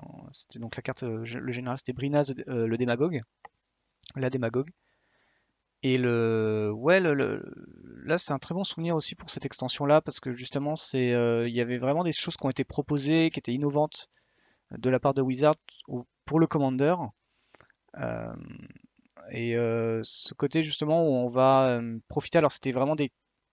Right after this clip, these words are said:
c'était des, un, un pack qui est sorti plus ou moins en même temps que Strixhaven, donc ça rappelait quand même le, euh, le, l'extension Strixhaven de par ses couleurs et, euh, aussi par, euh, euh, bah, les illustrations et certaines des mécaniques.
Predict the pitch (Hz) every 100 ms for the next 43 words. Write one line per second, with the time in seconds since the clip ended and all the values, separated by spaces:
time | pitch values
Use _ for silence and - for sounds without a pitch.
0 | _ _ - - - 131 127 120 117 117
1 | 98 123 180 - - 139 - 131 - -
2 | 156 156 160 170 165 151 151 170 - 135
3 | - - - 143 175 175 131 - 117 117
4 | 131 160 165 - 135 139 143 127 113 110
5 | - _ _ _ _ _ - 104 104 107
6 | 107 107 107 120 - 139 - 156 - -
7 | 135 160 160 131 110 123 - - - -
8 | 147 156 165 156 - _ _ _ - 135
9 | 143 123 113 - 131 - - 143 - 127
10 | 120 113 113 _ _ _ _ _ _ -
11 | 104 101 101 98 98 95 98 98 101 107
12 | 107 110 - - - 139 143 147 123 -
13 | 117 117 110 110 123 160 -